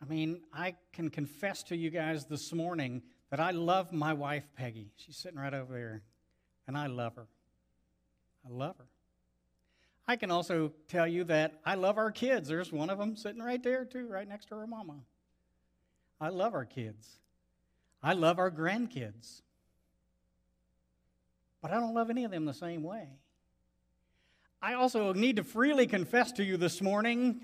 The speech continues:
in all transparency, I love tacos. This is a picture of the famous hot dog taco from Taco Dive, my favorite dive in all of Vero Beach. I love tacos.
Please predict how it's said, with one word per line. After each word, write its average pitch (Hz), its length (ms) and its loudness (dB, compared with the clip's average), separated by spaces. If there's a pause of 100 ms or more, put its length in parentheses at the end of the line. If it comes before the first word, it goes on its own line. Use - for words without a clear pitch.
(120)
in 127 320 -2 (120)
all 196 320 4
transparency, 147 920 -4 (360)
I 214 540 4
love 175 500 6
tacos. 135 840 -2 (1400)
This 247 500 8 (220)
is 202 140 0
a 220 80 6
picture 240 480 6
of 208 180 4
the 214 140 8
famous 247 640 2 (140)
hot 226 300 6
dog 160 340 6
taco 156 540 2
from 165 300 2
Taco 208 480 4
Dive, 156 420 2
my 165 220 0
favorite 190 560 0
dive 143 460 0 (320)
in 156 240 0
all 151 300 -2
of 151 80 -4
Vero 147 260 -4
Beach. - 480 -12 (800)
I 208 100 6
love 254 400 6
tacos. - 680 -12